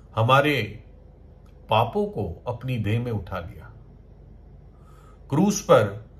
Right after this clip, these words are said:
जगत के पाप उसके ऊपर लादे गए।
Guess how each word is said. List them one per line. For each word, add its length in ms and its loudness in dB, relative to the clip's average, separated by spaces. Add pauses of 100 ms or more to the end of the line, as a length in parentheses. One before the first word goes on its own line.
(500)
जगत 440 0
के 100 -2
पाप 460 2
उसके 260 -10
ऊपर 340 -2
लादे 380 -2
गए। 340 -12